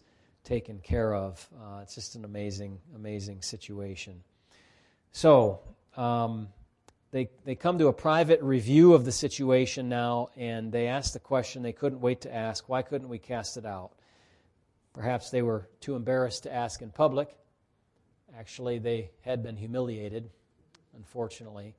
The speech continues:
uh, before the people that were present. It's obviously that, obvious that they did not produce the results that they were supposed to produce. The Lord's answer is simple. Unbelief.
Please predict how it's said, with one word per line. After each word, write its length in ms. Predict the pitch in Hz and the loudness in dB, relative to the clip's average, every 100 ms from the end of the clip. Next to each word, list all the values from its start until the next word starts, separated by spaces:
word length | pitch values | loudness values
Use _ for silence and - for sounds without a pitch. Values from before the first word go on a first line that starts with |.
| _ _ _ _ _ 127 | _ _ _ _ _ -14
uh, 280 | 113 110 110 | -12 -10 -10
before 320 | 104 - 127 | -10 0 2
the 80 | 113 | 2
people 380 | - 127 110 113 | 0 -2 -2 -2
that 160 | 117 | -2
were 80 | 104 | -4
present. 420 | 98 139 127 110 | 0 4 4 2
It's 140 | 117 - | -4 -2
obviously 600 | 135 131 123 107 127 117 | 2 2 2 0 0 0
that, 200 | 117 - - 120 - | -2 -6 -16 -20 -8
obvious 360 | 131 123 117 - | -4 -2 -2 -6
that 120 | 113 | -6
they 120 | 120 | -6
did 120 | 113 | -4
not 220 | 113 113 | -6 -8
produce 340 | - 110 117 - | -8 -6 -6 -8
the 80 | 110 | -10
results 460 | 98 110 110 - | -6 -2 -2 -4
that 100 | 104 | -10
they 140 | 110 107 | -10 -8
were 160 | 101 | -8
supposed 560 | - 98 107 104 98 - | -12 -12 -6 -6 -6 -12
to 240 | 101 95 92 _ | -14 -16 -18 _
produce. 560 | 104 98 101 85 - - _ _ _ _ _ _ _ _ | -14 -8 -8 -8 -16 -20 _ _ _ _ _ _ _ _
The 60 | 135 | 8
Lord's 260 | 170 175 | 10 10
answer 480 | 160 165 - 160 - - _ _ - | 6 2 2 0 0 -4 _ _ -14
is 120 | 123 | -10
simple. 400 | - 127 107 87 _ - - - _ _ _ _ _ _ _ - - _ _ _ _ _ _ _ _ - | -6 -6 -8 -12 _ -20 -20 -20 _ _ _ _ _ _ _ -20 -20 _ _ _ _ _ _ _ _ -6
Unbelief. 560 | 127 117 117 107 - | -4 -2 -2 -4 -8